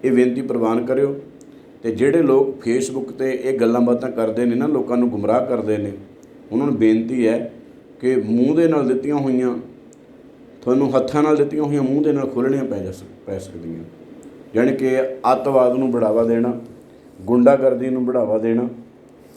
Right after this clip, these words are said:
ਗੈਂਗਸਟਰਵਾਦ ਨੂੰ ਤੁਸੀਂ ਪਹਾੜੀ ਚੜ੍ਹਾਉਣਾ। ਜਿਹੜੇ ਬੰਦੇ ਅੰਮ੍ਰਿਤਪਾਲ ਦੇ ਪਿੱਛੇ ਪਹਿਲਾਂ ਤੁਰਦੇ ਸੀ ਜਾਂ ਹੁਣ ਤੁਰਦੇ ਨੇ, ਇਹਨਾਂ ਵਿੱਚੋਂ ਤੀਹ ਪੈਂਤੀ ਪਰਸੈਂਟ ਉਹ ਲੋਕ ਨੇ ਜਿਹੜੇ ਫੁਕਰੇ ਆ ਸਿਰੇ ਦੇ, ਨਸ਼ੇੜੀ ਆ ਸਿਰੇ ਦੇ,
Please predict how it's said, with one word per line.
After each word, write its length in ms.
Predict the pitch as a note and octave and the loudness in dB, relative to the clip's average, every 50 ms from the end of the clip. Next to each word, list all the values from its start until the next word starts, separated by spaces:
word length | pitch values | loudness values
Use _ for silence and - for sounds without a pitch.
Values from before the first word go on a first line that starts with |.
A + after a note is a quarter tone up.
| - G#2+ A2 G#2+ | -4 -2 0 2
ਗੈਂਗਸਟਰਵਾਦ 560 | B2 B2+ B2 - C#3+ C#3+ C3+ B2+ A#2+ A#2 A#2 | 2 0 0 -2 -2 2 4 4 4 4 4
ਨੂੰ 320 | A#2+ B2 B2 B2 A#2+ A#2+ - - - - - - - - - - - - A#2+ | 2 0 -2 -2 -4 -6 -10 -14 -18 -20 -20 -20 -20 -20 -20 -20 -18 -14 -14
ਤੁਸੀਂ 380 | A#2+ A#2 C3 C3 B2+ B2 A#2 A#2+ - - - - - - - - - - | -12 -8 -4 -2 -2 -2 -2 -4 -6 -12 -16 -20 -20 -20 -20 -18 -6 -2
ਪਹਾੜੀ 420 | C#3 C3+ C3+ A#2 G2+ A2+ A#2+ A#2+ | 2 4 4 4 4 4 2 0
ਚੜ੍ਹਾਉਣਾ। 420 | A#2+ B2 C3 C3+ A#2+ A2 A2 A2+ A#2+ A#2 A#2 - - - - - - - - - - - - - F#2 | 0 0 0 0 2 0 0 -2 -4 -6 -8 -12 -18 -20 -20 -20 -20 -20 -20 -20 -20 -20 -20 -2 2
ਜਿਹੜੇ 200 | C3+ D3+ E3 F#3+ | 4 4 4 4
ਬੰਦੇ 580 | - D3+ C#3 C3+ C3 D3 C#3+ C#3 C3 - - - - - - - A#2 | 4 2 2 2 4 4 4 4 2 -2 -6 -12 -18 -20 -10 -6 -2
ਅੰਮ੍ਰਿਤਪਾਲ 600 | C3 C#3+ C#3 B2+ - G#2 A#2 C3 C3 C3 B2+ B2+ | 0 0 0 0 -2 -4 0 2 2 2 2 0
ਦੇ 80 | C3 | -2
ਪਿੱਛੇ 320 | C3 C3 B2+ - - C3+ C3 | -4 -4 -6 -8 -6 -6 -4
ਪਹਿਲਾਂ 340 | A#2+ A#2+ C3 C#3 D#3 D#3+ | -2 0 0 2 2 2
ਤੁਰਦੇ 380 | D3 - C3 B2 A#2+ A#2+ B2 A2+ | 2 0 -2 -2 0 0 0 0
ਸੀ 80 | A2 A#2+ | 0 0
ਜਾਂ 120 | C#3 C3 | 0 0
ਹੁਣ 260 | G#2+ A2+ A#2 A#2 A#2 | 2 0 0 -2 -2
ਤੁਰਦੇ 260 | A2+ A2+ A2 A2 A2+ A2+ | -2 -2 -2 -2 0 0
ਨੇ, 180 | A2+ A2+ A2 A2 - - - - - - - - - | 0 0 -2 -4 -8 -14 -20 -20 -20 -20 -20 -10 -6
ਇਹਨਾਂ 200 | B2+ D3 D#3+ D#3+ | -2 2 2 4
ਵਿੱਚੋਂ 520 | D#3+ D3+ D3 D3 C3+ C#3+ C#3+ C#3+ C#3+ C#3 C#3+ - - - - - - - - - | 4 4 2 2 0 -4 -2 -2 -4 -6 -8 -12 -18 -20 -20 -20 -20 -20 -12 -4
ਤੀਹ 240 | - D3+ D#3+ F3 F3+ | 0 2 4 4 2
ਪੈਂਤੀ 360 | E3 D#3+ D3+ D3+ C#3 C#3+ D3 | 2 0 0 0 0 -2 -4
ਪਰਸੈਂਟ 440 | D3 - - A#2+ A#2+ C3+ C3+ C3+ B2 | -6 -4 -6 -6 -4 -4 -4 -4 -4
ਉਹ 220 | - A#2+ B2+ C#3+ D3+ | -4 -2 0 0 2
ਲੋਕ 260 | C#3+ B2+ A#2+ - A#2 | 2 0 0 0 -2
ਨੇ 120 | B2+ B2+ | -4 -2
ਜਿਹੜੇ 160 | C3 C3+ D3 | -2 0 0
ਫੁਕਰੇ 540 | - - - C3 B2 A2+ C3 B2 A#2+ A2+ G2 | -2 -2 -2 -4 -4 0 0 2 2 2 2
ਆ 60 | F2+ | 0
ਸਿਰੇ 300 | - - - F#2+ G2 F#2+ | -2 -6 -8 -8 -6 -8
ਦੇ, 140 | F#2 F#2 - - - - - - - - - - - - - - - - A2 | -8 -10 -12 -16 -18 -20 -20 -20 -20 -20 -20 -20 -20 -20 -20 -20 -10 -4 -2
ਨਸ਼ੇੜੀ 500 | A#2 A2+ A#2 - C#3 C3+ C3 B2+ A#2 G#2+ | -2 0 2 2 2 4 4 2 2 0
ਆ 80 | F#2+ | -2
ਸਿਰੇ 240 | - - F#2 F#2 F#2 | -4 -6 -8 -10 -10
ਦੇ, 120 | F#2 F2+ | -10 -12